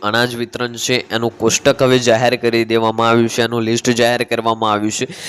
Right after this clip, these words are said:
કે સપ્ટેમ્બર મહિનામાં કયું કયું અનાજ રેશન કાર્ડ ધારકોને મળશે ને કેટલા રૂપિયામાં મળશે ને સાથે વાત કરીએ તો ત્રીસ કિલો બાજરી ને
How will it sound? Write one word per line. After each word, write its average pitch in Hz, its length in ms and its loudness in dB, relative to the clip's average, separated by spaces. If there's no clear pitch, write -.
કે 120 60 0
સપ્ટેમ્બર 127 540 0
મહિનામાં 123 500 0
કયું 131 260 4
કયું 131 320 -2
અનાજ 123 340 -6
રેશન 123 360 -8
કાર્ડ 117 200 -2
ધારકોને 113 440 0
મળશે 123 320 -2
ને 123 100 -4
કેટલા 120 300 0
રૂપિયામાં 113 500 0
મળશે 110 280 -4
ને 120 120 -6
સાથે 107 400 0
વાત 104 360 0
કરીએ 131 220 -8
તો 120 100 4
ત્રીસ 135 380 2
કિલો 135 280 2
બાજરી 123 560 2
ને 135 140 -2